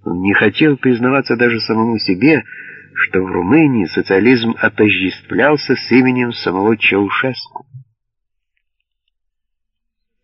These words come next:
Рассчитывать на союзников больше не приходилось.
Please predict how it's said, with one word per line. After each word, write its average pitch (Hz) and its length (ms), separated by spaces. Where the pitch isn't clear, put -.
Рассчитывать 190 800
на 170 140
союзников 175 680
больше 165 380
не 143 200
приходилось. 104 1000